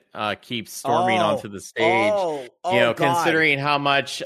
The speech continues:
Speaker 1: how many followers they probably have, they would probably qualify to get into E three,
Speaker 2: Oh, I thought you
Speaker 1: considering
Speaker 2: were
Speaker 1: that.
Speaker 2: gonna bring up the guy that took the camera in the bathroom. That, that, oh,
Speaker 1: Oh,
Speaker 2: that,
Speaker 1: that
Speaker 2: that,
Speaker 1: too. No,
Speaker 2: I
Speaker 1: but
Speaker 2: didn't
Speaker 1: he
Speaker 2: even
Speaker 1: got
Speaker 2: think
Speaker 1: into
Speaker 2: of that.
Speaker 1: E three just fine,
Speaker 2: I didn't
Speaker 1: yeah.
Speaker 2: even think of that when Bobby and I were talking about E three, but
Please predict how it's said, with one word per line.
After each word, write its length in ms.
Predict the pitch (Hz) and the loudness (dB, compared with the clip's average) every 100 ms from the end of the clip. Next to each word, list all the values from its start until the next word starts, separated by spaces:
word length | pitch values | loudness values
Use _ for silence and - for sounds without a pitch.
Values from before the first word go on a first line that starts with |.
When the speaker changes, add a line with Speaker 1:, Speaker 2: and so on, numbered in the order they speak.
| 127 | -4
Speaker 1:
how 180 | 131 | -2
many 340 | 143 139 135 120 | 0 0 0 -2
followers 460 | - 139 139 123 117 | 0 0 2 0 -2
they 120 | 113 | -4
probably 560 | - 190 196 117 123 | 0 2 2 0 -2
have, 420 | 101 135 147 104 101 - - | 0 0 0 0 -4 -10 -2
they 80 | |
would 120 | 175 156 | -2 0
probably 400 | 208 202 139 127 | 0 0 -2 -6
qualify 840 | - 156 147 127 - 107 95 92 | -4 0 0 0 -2 -2 -2 -4
to 160 | - 104 | -8 -8
get 180 | 104 | -6
into 300 | 104 98 - | -4 -6 -10
E 200 | - 101 | -14 -14
three, 400 | 92 - 101 95 | -14 -8 -6 -2
Speaker 2:
Oh, 460 | 92 196 208 156 139 - | 0 0 0 -2 -6 -4
I 180 | 135 180 | -2 -2
thought 240 | 190 190 | -2 -2
you 40 | 175 | 0
Speaker 1:
considering 160 | 202 170 | 0 -2
Speaker 2:
were 80 | |
Speaker 1:
that. 60 | 170 | -2
Speaker 2:
gonna 180 | 165 156 | -4 -4
bring 240 | 143 156 | -4 -4
up 100 | 147 - | -4 -4
the 80 | |
guy 240 | 143 147 143 | -4 -2 -2
that 140 | 139 | -4
took 160 | - 127 | -10 -14
the 80 | 139 | -10
camera 400 | 143 139 131 120 | -6 -6 -4 -6
in 60 | |
the 60 | 117 | -6
bathroom. 760 | 101 143 165 131 110 78 - _ - | -2 -2 -2 -6 -12 -12 -20 _ -8
That, 360 | 117 180 202 - 123 | -2 0 -2 -6 -8
that, 160 | 117 175 | -4 -2
oh, 360 | 165 185 151 117 | 0 0 0 4
Speaker 1:
Oh, 120 | 175 | 4
Speaker 2:
that, 80 | 143 | 6
Speaker 1:
that 260 | 165 160 | 4 2
Speaker 2:
that, 160 | - 160 | 2 4
Speaker 1:
too. 220 | 127 117 | 6 6
No, 140 | 117 127 | 6 6
Speaker 2:
I 60 | |
Speaker 1:
but 80 | 135 | 6
Speaker 2:
didn't 80 | 120 | 4
Speaker 1:
he 60 | 170 | 2
Speaker 2:
even 80 | 151 | 2
Speaker 1:
got 160 | 139 | 2
Speaker 2:
think 80 | 131 | 2
Speaker 1:
into 120 | 127 | 0
Speaker 2:
of 60 | - | 0
that. 140 | 139 | -2
Speaker 1:
E 20 | |
three 120 | 107 92 | -2 -6
just 180 | 104 - | -8 -6
fine, 120 | 120 | -2
Speaker 2:
I 120 | 180 | 0
didn't 80 | 202 | -2
Speaker 1:
yeah. 40 | |
Speaker 2:
even 120 | 151 139 | -6 -8
think 200 | 180 160 | -8 -6
of 60 | |
that 180 | 143 131 | -2 -2
when 100 | 127 | -4
Bobby 300 | 127 135 135 | -2 -2 -2
and 80 | 127 | -4
I 80 | 120 | -6
were 60 | |
talking 180 | 120 127 | -6 -10
about 180 | 120 120 | -8 -8
E 80 | 113 | -10
three, 300 | - 139 117 | -12 -12 -12
but 120 | 101 | -14